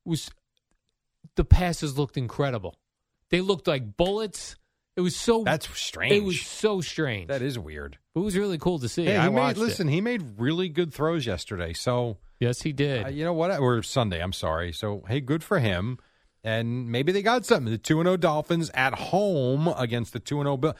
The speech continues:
Speaker 2: And I can tell you right now, cool game. I know we wait till Friday. You
Speaker 1: Yeah,
Speaker 2: gotta be an
Speaker 1: that's a
Speaker 2: idiot
Speaker 1: cool
Speaker 2: not
Speaker 1: game.
Speaker 2: to call that a cool
Speaker 1: That's
Speaker 2: game.
Speaker 1: a hundred percent a cool
Speaker 2: And just
Speaker 1: game.
Speaker 2: to clear one thing up, as we said yesterday, 'cause people continue to hit me with this on Twitter, just because they were great finishes Sunday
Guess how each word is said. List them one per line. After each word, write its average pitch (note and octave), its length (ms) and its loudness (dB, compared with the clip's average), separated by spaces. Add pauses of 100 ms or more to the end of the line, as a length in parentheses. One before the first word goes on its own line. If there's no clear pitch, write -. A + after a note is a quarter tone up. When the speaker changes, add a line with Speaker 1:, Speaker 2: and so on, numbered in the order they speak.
(220)
Speaker 2:
And B2+ 100 2
I D#3+ 100 4
can D#3+ 100 -2
tell D#3+ 120 6
you D#3 80 2
right D3+ 160 2
now, C#3+ 360 2 (380)
cool C#3+ 260 0
game. F#2+ 320 0
I A#2+ 100 2
know C3+ 120 2
we C3 120 2
wait C3 160 2
till B2+ 100 0
Friday. C3+ 360 2
You D3+ 40 6
Speaker 1:
Yeah, C3+ 80 4
Speaker 2:
gotta C3 100 4
be B2+ 60 4
an A#2+ 60 4
Speaker 1:
that's - 100 0
a - 40 4
Speaker 2:
idiot C3+ 140 4
Speaker 1:
cool A#2 80 0
Speaker 2:
not G#2+ 80 0
Speaker 1:
game. G2+ 80 -2
Speaker 2:
to G#2+ 60 -4
call A2 160 0
that G2 100 2
a F2+ 40 -6
cool G#2 240 -2
Speaker 1:
That's A#2 180 2
Speaker 2:
game. A2 80 2
Speaker 1:
a - 20 -2
hundred A2+ 280 -2
percent G#2+ 300 -2
a G2+ 40 -8
cool F3 120 2
Speaker 2:
And G3+ 100 2
just B3 220 2
Speaker 1:
game. A3 100 2
Speaker 2:
to - 20 -6
clear E3+ 220 2
one C#3 240 2
thing B2+ 200 0
up, A#2+ 240 0 (280)
as B2+ 140 -2
we C3 100 -2
said C3 200 0
yesterday, B2+ 300 0
'cause C3+ 140 -2
people F#3+ 240 0
continue D3+ 500 0
to - 100 -2
hit B2 120 2
me C3 100 -2
with A#2 160 -4
this A2+ 140 -4
on A2+ 100 -2
Twitter, B2 380 -2 (580)
just D#3 340 0
because A3+ 360 2
they G#3 120 4
were F#3+ 140 2
great D#3 320 4
finishes A3 500 2
Sunday A2+ 540 2